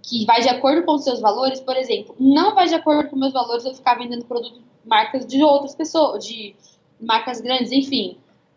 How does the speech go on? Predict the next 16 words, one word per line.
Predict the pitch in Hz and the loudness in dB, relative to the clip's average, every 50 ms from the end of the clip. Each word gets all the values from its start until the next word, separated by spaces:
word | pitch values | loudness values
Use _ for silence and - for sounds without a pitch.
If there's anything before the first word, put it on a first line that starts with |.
| _ _ _ _ - | _ _ _ _ -8
Não | 220 240 254 262 302 339 | -2 0 2 4 4 4
porque | 349 370 359 - | 4 2 0 2
é | 339 302 | 4 4
errado, | 320 311 294 311 302 277 262 277 269 - 220 | 4 4 4 2 2 4 2 2 0 -2 -6
mas | 220 233 277 277 | -6 -6 -6 -4
porque | - 294 - 302 | -8 -8 -6 0
vai | 269 277 277 277 | 2 2 0 2
contra | - 285 302 302 302 | 0 -2 -2 0 -2
aquilo | 311 311 - 285 320 | -4 -4 -4 -6 -6
que | 320 - 311 339 | -2 2 2 4
eu | 330 381 508 494 | 4 4 2 2
faço | - - 349 415 - - 359 | 2 0 0 0 0 -2 -4
na | 349 339 | -2 0
minha | 311 277 262 202 | 0 0 -2 -4
vida, | 196 190 - - - - - | -8 -16 -18 -18 -18 -18 -16
entendeu? | 214 208 220 220 233 269 339 427 440 | -16 -12 -10 -4 0 0 0 0 -2